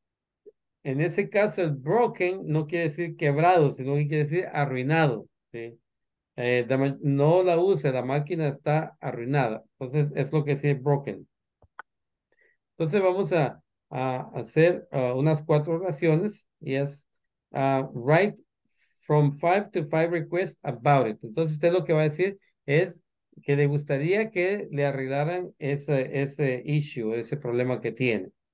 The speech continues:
De eso va a escribir usted las oraciones, ¿ok?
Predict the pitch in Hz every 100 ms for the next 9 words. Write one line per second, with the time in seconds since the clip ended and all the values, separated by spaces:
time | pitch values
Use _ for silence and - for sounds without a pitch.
0 | _ _ _ _ _ 127 147 165 143 127
1 | 131 131 - 127 - 123 123 131 127 117
2 | 107 107 120 101 92 127 -